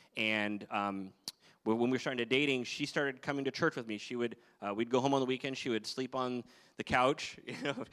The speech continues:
and, uh, and then we would come to church on Sunday, and so she started becoming plugged in. Um, ultimately, Doug was one of the pastors that ended up marrying us, and so, um, we were connected that way. And then just what all young couples do, we started doing youth ministry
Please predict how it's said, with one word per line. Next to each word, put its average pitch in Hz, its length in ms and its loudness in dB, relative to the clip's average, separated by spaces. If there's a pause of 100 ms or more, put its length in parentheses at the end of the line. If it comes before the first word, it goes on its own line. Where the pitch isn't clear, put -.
(260)
and, 123 240 0
uh, 123 360 6
and 127 120 0
then 131 60 0
we 131 80 2
would 123 80 -4
come 135 140 0
to 131 60 0
church 143 280 -6
on 120 120 -4
Sunday, 127 460 0
and 107 180 -6
so - 140 -10
she 143 200 -4
started 127 300 -2
becoming 107 500 -8
plugged 104 320 -4
in. 95 220 -4 (300)
Um, 101 160 -6
ultimately, 131 540 -2
Doug 127 480 0
was 127 180 0
one 123 120 -4
of 117 60 -6
the 117 60 -4
pastors 123 460 -6
that 123 160 -6
ended 120 180 -4
up 117 120 -4
marrying 120 400 -2
us, - 320 -8 (260)
and 113 220 -2
so, 110 540 0
um, 98 340 -6 (600)
we 127 80 2
were 127 80 2
connected 135 360 -4
that 135 180 2
way. 110 180 0
And 117 100 0
then 131 100 2
just 135 220 -4
what 135 160 -2 (100)
all 131 260 0
young 127 520 2
couples 143 340 -4
do, 135 380 -4
we 123 240 -2 (260)
started 131 320 2
doing 135 220 2
youth 160 240 0
ministry 113 560 -2